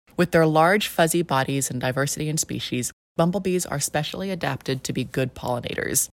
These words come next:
As one of the earliest spring pollinators, bumblebees are responsible for the successful pollination of many plants that birds, mammals, and humans will rely on for food throughout the summer.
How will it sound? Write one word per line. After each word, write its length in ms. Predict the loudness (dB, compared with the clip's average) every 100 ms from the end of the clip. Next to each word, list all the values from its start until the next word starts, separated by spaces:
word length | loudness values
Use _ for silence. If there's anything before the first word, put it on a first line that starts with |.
| _ _ -2
As 140 | 0
one 100 | 2
of 100 | 2
the 160 | 2 2
earliest 380 | 2 4 2 2
spring 280 | 0 -4 -4
pollinators, 600 | -2 0 0 -2 -2 -2 -2
bumblebees 460 | -2 -2 -4 -4
are 60 | -4
responsible 600 | -4 -2 -2 -2 -6 -6
for 140 | -4
the 100 | -2
successful 580 | -2 -2 0 -2 -2 -6
pollination 720 | -4 -4 -2 -2 -4 -4 -4
of 120 | -2 0
many 260 | 0 0
plants 460 | -2 -4 -2 -2 -2
that 200 | -6 0
birds, 400 | 2 2 0 -2
mammals, 380 | -2 -2 -4 -6
and 80 | -4
humans 420 | -2 -2 -2 -4
will 100 | -4
rely 360 | -4 0 0
on 160 | 0 -2
for 160 | -6 -6
food 320 | -4 -4 -4
throughout 340 | -4 -2 -4
the 80 | -2
summer. 480 | 0 0 0 -4